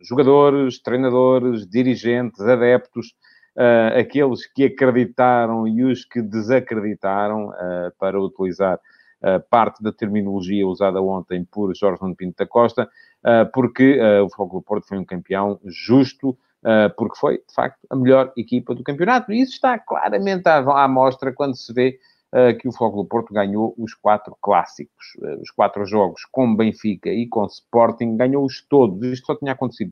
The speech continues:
três vezes, ah, aliás, duas vezes, esta é a terceira, em toda a história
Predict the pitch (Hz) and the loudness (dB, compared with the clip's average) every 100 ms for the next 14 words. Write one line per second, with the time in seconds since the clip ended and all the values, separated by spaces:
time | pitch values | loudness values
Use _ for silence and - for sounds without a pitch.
0 | - 160 165 117 139 131 - 117 113 113 | -2 2 2 2 0 0 -2 0 2 4
1 | 98 92 156 117 104 135 98 95 - 107 | 2 2 0 2 0 -2 -4 -6 -4 -6
2 | - - 123 120 - _ _ _ _ 143 | -8 -6 -4 -4 -8 _ _ _ _ 0
3 | 123 123 151 139 143 120 113 - 120 117 | 2 4 4 4 2 0 -2 0 2 4
4 | 120 117 | 4 2